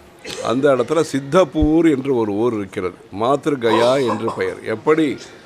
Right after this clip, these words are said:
இந்த கயா க்ஷேத்திரம், விஷ்ணுபாத கயா க்ஷேத்திரம் பீகாரிலே பிரபலமாக இருக்கிறதோ, எப்படி ஆந்திர தேசத்திலே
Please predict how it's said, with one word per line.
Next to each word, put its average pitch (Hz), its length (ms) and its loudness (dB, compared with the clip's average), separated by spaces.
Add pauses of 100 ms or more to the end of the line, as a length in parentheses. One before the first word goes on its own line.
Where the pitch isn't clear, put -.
(200)
இந்த 101 180 -8
கயா 139 240 4 (160)
க்ஷேத்திரம், 131 500 -4
விஷ்ணுபாத 139 540 0 (720)
கயா 131 240 2 (140)
க்ஷேத்திரம் 131 500 -4 (640)
பீகாரிலே 135 560 0 (120)
பிரபலமாக 117 540 0 (100)
இருக்கிறதோ, 107 460 -4 (340)
எப்படி 147 240 -2 (160)
ஆந்திர 143 240 2 (140)
தேசத்திலே 123 520 -4